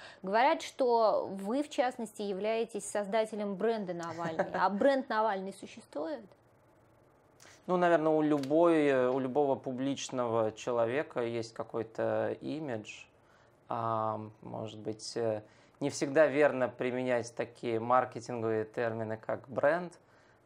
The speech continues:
Speaker 2: к конкретным живым людям. А, но действительно мы с Алексеем познакомились, наверно, в начале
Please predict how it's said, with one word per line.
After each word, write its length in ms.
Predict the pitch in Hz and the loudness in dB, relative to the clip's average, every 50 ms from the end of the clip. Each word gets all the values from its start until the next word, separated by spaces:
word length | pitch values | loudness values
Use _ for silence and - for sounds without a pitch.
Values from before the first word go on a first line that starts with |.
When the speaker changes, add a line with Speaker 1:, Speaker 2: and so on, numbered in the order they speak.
| _ _ | _ _
Speaker 2:
к 400 | - - - 127 117 113 113 110 - | -12 -4 0 2 2 2 2 0 -2
конкретным 800 | - 123 117 113 113 120 117 117 113 113 113 117 113 110 110 113 | -4 -6 -6 -6 -4 -2 -2 -2 -2 -4 -6 -8 -8 -8 -8 -8
живым 380 | - 113 110 104 110 113 110 110 | -6 -4 -4 -4 -4 -4 -4 -4
людям. 420 | 117 160 185 165 127 110 110 107 - _ _ _ _ - - - - - _ - | -4 -4 -4 -4 -6 -8 -8 -10 -16 _ _ _ _ -20 -20 -20 -20 -20 _ -6
А, 380 | 139 135 131 127 123 120 120 117 | -4 -2 0 0 2 2 0 0
но 260 | 120 127 147 165 165 | -2 -2 0 0 0
действительно 480 | 147 151 156 - 233 226 - 220 202 180 | -2 -4 -6 -6 -6 -6 -4 -4 -2 -2
мы 160 | 170 165 156 | -2 -2 -4
с 460 | - - - - - 160 147 147 143 | -4 -8 -10 -6 -2 0 0 2 2
Алексеем 680 | - 139 135 135 131 - - 180 180 175 151 143 135 - - - | 2 2 2 0 -2 -6 -4 -4 -2 -4 -4 -6 -10 -14 -12 -10
познакомились, 640 | - 127 117 131 131 - - 143 135 135 127 113 113 - | -10 -8 -6 -6 -6 -4 -4 -6 -4 -4 -6 -8 -8 -10
наверно, 240 | 135 123 123 127 | -10 -10 -8 -8
в 60 | 123 127 | -8 -6
начале 500 | 131 131 127 - 139 131 123 120 120 | -6 -6 -4 -2 -2 -2 -2 -4 -6